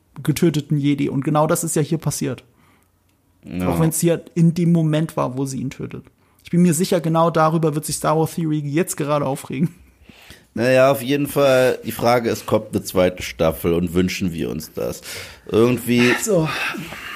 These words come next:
Speaker 1: ich, ich finde tatsächlich, eine Bestätigung der zweiten Staffel würde die Vermutung der, der Agentur bestätigen, dass die Serie sehr gut geguckt wurde.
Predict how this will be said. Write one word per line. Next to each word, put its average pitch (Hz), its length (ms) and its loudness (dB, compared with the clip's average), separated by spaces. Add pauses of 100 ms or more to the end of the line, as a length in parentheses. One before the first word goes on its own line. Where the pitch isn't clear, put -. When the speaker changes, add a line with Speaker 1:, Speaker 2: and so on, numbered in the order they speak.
(520)
Speaker 1:
ich, 185 220 0
ich 196 160 2
finde 277 400 4
tatsächlich, 220 720 -2 (160)
eine 175 180 2
Bestätigung 226 640 0
der 196 120 0
zweiten 170 340 0
Staffel 160 580 -2 (180)
würde 180 280 2
die 196 100 0
Vermutung 208 720 4
der, 170 480 2
der 160 180 0
Agentur 175 540 2
bestätigen, 151 800 -2
dass 156 280 0
die 156 160 -2
Serie 156 500 0
sehr 175 220 2
gut 180 220 -4
geguckt - 420 -10
wurde. - 280 -8